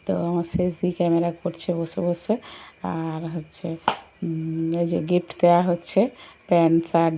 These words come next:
দেয়া হচ্ছে, সবই আমি কেনাকাটা করেছি পছন্দ করে, আমি কেনাকাটা করেছি। কিন্তু হচ্ছে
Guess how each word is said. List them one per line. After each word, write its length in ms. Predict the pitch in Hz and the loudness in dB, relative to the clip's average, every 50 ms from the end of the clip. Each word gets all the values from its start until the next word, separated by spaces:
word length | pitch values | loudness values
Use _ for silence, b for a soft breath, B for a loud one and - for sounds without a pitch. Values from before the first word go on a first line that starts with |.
| 151 | 0
দেয়া 240 | 165 165 165 165 170 | 0 2 2 2 0
হচ্ছে, 440 | 170 170 165 160 - - - 233 285 - _ - | 0 -2 -4 -6 -6 -6 -4 -4 -4 -6 _ -8
সবই 340 | - - 196 190 185 214 220 | -2 0 2 4 4 6 6
আমি 240 | 202 190 185 185 | 6 6 6 4
কেনাকাটা 540 | 185 - 202 175 175 170 170 175 165 208 202 | 2 0 0 0 0 0 -2 0 0 0 2
করেছি 320 | 185 190 180 180 180 - 190 - | 2 2 2 2 0 -2 -2 -2
পছন্দ 400 | 180 180 - - 170 175 175 175 | -2 -2 0 0 0 2 2 0
করে, 260 | 170 - 170 190 240 B B B B B B B B B _ | 0 2 2 2 2 B B B B B B B B B _
আমি 260 | - 202 196 196 196 185 | 2 4 6 6 4 4
কেনাকাটা 500 | - 196 185 196 185 180 175 175 196 190 | 4 2 2 4 2 2 2 2 2 2
করেছি। 480 | 196 - 185 190 190 185 - 247 269 285 B B B B B _ - - | 2 2 2 2 2 2 0 -2 -2 -2 B B B B B _ -4 -2
কিন্তু 340 | 180 170 170 165 - 165 | 0 0 0 2 2 2
হচ্ছে 560 | 170 180 170 - - 180 175 175 175 170 165 | 2 2 -2 -4 -4 -2 0 0 0 -2 -2